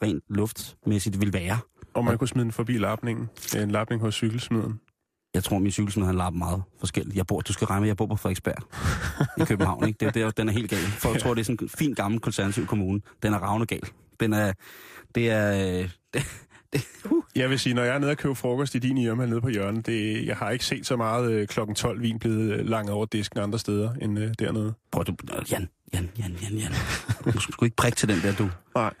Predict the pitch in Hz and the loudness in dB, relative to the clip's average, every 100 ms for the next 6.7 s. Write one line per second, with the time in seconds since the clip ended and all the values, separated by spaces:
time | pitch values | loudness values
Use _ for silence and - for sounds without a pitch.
0 | - 147 - 202 202 185 170 165 147 160 | -2 2 4 4 4 2 0 0 0 0
1 | - 151 139 160 123 - 123 127 117 113 | 0 0 2 2 2 2 2 0 -2 0
2 | 113 - - 135 123 123 120 123 120 127 | 0 0 0 2 2 2 0 0 0 -2
3 | 113 123 117 123 127 113 101 110 - 120 | -2 0 2 2 0 -2 -2 -2 -2 0
4 | 113 120 85 98 98 95 98 69 98 101 | 0 -2 -2 0 0 0 0 0 0 0
5 | 127 107 - - 110 110 - 104 101 120 | 0 0 0 0 0 2 2 0 0 -2
6 | 104 104 107 107 101 - 107 | -2 0 0 0 -4 0 -4